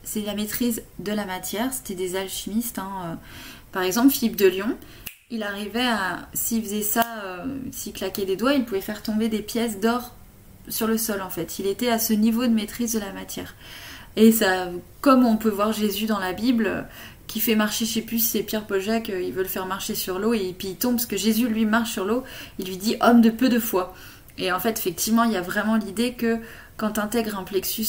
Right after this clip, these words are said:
euh, suprasolide avec une foi, euh, euh, une foi en alignement avec la conscience, l'intelligence et le cœur, donc c'est, ça demande un sacré alignement, et ben la matière te, te, ta, enfin, la matière, elle est plus un problème en fait,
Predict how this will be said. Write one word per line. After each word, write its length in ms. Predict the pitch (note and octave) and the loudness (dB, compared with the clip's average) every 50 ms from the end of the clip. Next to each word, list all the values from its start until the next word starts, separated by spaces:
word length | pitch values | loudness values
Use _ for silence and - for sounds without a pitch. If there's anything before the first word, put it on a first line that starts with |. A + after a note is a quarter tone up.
| - G#3 | -2 -2
euh, 120 | E3+ D#3+ | -2 -4
suprasolide 960 | - - - A3+ - - G#3+ G#3 - - G#3+ G3+ G#3 A3+ A3 G#3 G3 F3+ - - | -4 -6 -8 -8 -6 -6 -4 -4 -2 -2 -2 -2 0 -2 0 0 -2 -4 -4 -6
avec 340 | - G3 F#3 F#3+ F#3+ - G#3 | -6 -6 -6 -6 -6 -6 -8
une 100 | F#3+ F#3+ | -8 -8
foi, 240 | - - - G#3+ G#3 | -8 -6 -4 -4 -4
euh, 280 | G#3 G3+ F3+ D#3+ - - - - - - - - - - - - - - | -2 -2 -4 -4 -4 -6 -8 -14 -18 -18 -18 -18 -20 -20 -18 -12 -8 -6
euh, 300 | F#3+ F#3 - - - - - - | -6 -4 -4 -6 -6 -8 -2 4
une 180 | A3 A3 A3 A3 | 6 6 6 6
foi 400 | - - - B3+ B3 A#3+ - - - | 4 2 2 2 4 4 2 2 0
en 140 | G#3 G#3 G3 | -2 -2 2
alignement 720 | G3+ A3 A#3+ A#3 A#3+ B3 A#3+ A#3 A#3+ A#3+ A#3+ A#3 - - - | 4 4 6 6 8 8 6 6 6 4 4 0 -2 -4 -6
avec 440 | G3+ F#3 G3 G#3 G#3 G#3+ - - - - - - - - - | -6 -4 -4 -4 -6 -6 -8 -12 -16 -18 -20 -20 -14 -6 -2
la 140 | G3+ A3 A3+ | 2 2 2
conscience, 560 | A3+ B3 B3 A#3 - - A#3 A#3+ A3+ - - | 2 2 0 0 0 0 0 0 0 0 -2
l'intelligence 680 | G3+ F#3+ G#3 - A3 G#3+ G#3+ G#3 G#3+ G#3+ G#3+ G#3+ - G#3 | -2 -2 -2 -2 -2 -2 -2 -2 -2 -2 0 0 -2 -2
et 40 | |
le 100 | F3 E3+ | -2 -2
cœur, 320 | E3 - - C4 D4+ D#4 C4 A3 F3 E3 D#3+ - - - - - - | -2 -2 0 2 2 2 2 0 -2 -4 -6 -10 -16 -20 -18 -14 -12
donc 140 | F3+ F3+ - | -10 -8 -6
c'est, 260 | - F3+ F#3 F#3 - | -6 -6 -6 -6 -6
ça 160 | - - F#3 | -6 -6 -6
demande 400 | - F#3 F#3+ G3 G3+ G3+ F#3+ F3+ F3+ F#3+ F#3 - - | -6 -8 -8 -8 -8 -10 -10 -10 -10 -10 -10 -8 -8
un 40 | E3+ | -6
sacré 340 | - G#3+ - - - A3 | -6 -6 -6 -6 -6 -6
alignement, 500 | G3+ F#3+ F#3 F#3 F3+ F3+ F#3 G#3 A#3+ C#4 - - - - - - - - - - | -6 -6 -8 -10 -10 -8 -6 -4 -4 -4 -4 -8 -16 -18 -18 -18 -16 -6 -2 2
et 80 | G3+ | 4
ben 260 | G#3 A#3+ C4+ C4+ B3 | 8 10 10 10 10
la 120 | A#3 G#3+ G3 | 8 6 4
matière 440 | F#3+ G3 G3+ - - B3 A#3+ A3 - | 2 0 -2 -2 -2 -2 -2 -2 -4
te, 320 | - G#3 F#3+ F3+ F3 F3 | -6 -4 -4 -4 -4 -6
te, 180 | F3+ - - F#3 - - - - | -8 -10 -10 -10 -10 -10 -8 -6
ta, 180 | G3+ F#3+ F3+ - - - | -6 -6 -6 -8 -12 -10
enfin, 160 | - F#3+ F3+ | -8 -8 -6
la 100 | F#3 F3+ | -6 -6
matière, 400 | F3+ F3+ F3 - - A#3+ A3+ G#3+ | -6 -6 -6 -4 -2 0 0 0
elle 80 | F#3+ | 0
est 60 | F#3+ F3+ | -2 -4
plus 200 | - - A#3 A3 | -4 -2 0 0
un 80 | G#3 | 0
problème 500 | G#3 - - - A3+ A3+ G#3 A3 G#3 G3 F#3 F3+ | -2 -6 -6 -2 0 0 2 0 0 -2 -2 -4
en 40 | - | -4
fait, 360 | - - - - - - | -4 -6 -6 -6 -6 -6